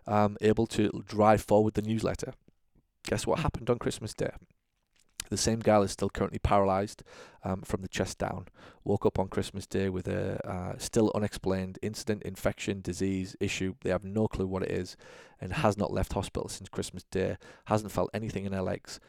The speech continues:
Subsequently, I have a pivotal staff member who would have been publishing and solely responsible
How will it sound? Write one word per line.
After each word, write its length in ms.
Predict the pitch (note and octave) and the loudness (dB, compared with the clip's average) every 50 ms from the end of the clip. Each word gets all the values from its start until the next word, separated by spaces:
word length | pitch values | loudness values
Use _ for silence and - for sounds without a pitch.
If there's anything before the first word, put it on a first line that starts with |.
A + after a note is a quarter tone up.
| _ _ _ | _ _ _
Subsequently, 720 | - - G#2 - - G2+ - - G#2+ - G#2 G#2 A#2+ - _ - - - _ _ _ - | -4 -4 -4 -2 -4 -4 -2 -2 -2 0 -2 -2 -4 -4 _ -16 -20 -20 _ _ _ -2
I 140 | - G#2 G2+ | 2 4 4
have 140 | G2+ F#2 F#2+ | 4 4 4
a 180 | F#2 F#2 - - - _ _ _ _ _ _ _ _ _ _ _ - | 0 0 -2 -6 -12 _ _ _ _ _ _ _ _ _ _ _ 4
pivotal 380 | - - D3+ C#3+ B2+ F2+ E2 G2 | 6 8 8 6 6 4 2 2
staff 300 | - - G2 - - - G2 | 2 2 2 2 2 0 -2
member 400 | G2 G2+ F#2 F#2+ G2 G2+ G#2+ - - - - - _ _ _ - | -2 0 0 0 0 0 -2 -4 -10 -20 -20 -20 _ _ _ 0
who 240 | G2+ G#2+ G2+ G2 G2 | 4 6 6 6 4
would 280 | G2+ - G2+ A#2 C3+ | 0 4 6 6 6
have 100 | C3 G#2 | 6 6
been 220 | - G2+ G2+ G2 F#2 - | 4 2 0 0 -2 -2
publishing 520 | - A#2 A2+ G#2+ - - G2+ G2 G2 G2 | 0 0 0 0 -2 0 -2 -2 -2 -4
and 200 | G2+ G2+ G2 F#2+ - - - - | -6 -8 -8 -10 -14 -16 -14 -10
solely 520 | - - - - - D#3+ D#3+ D#3 C3+ A2+ G#2+ | -6 -4 -2 4 8 10 10 10 8 6 4
responsible 720 | G2+ G2+ - - G#2+ G#2 G2 - - F#2 - F#2 F#2+ - | 2 0 2 2 2 2 0 -2 -6 -2 -2 -2 -2 -4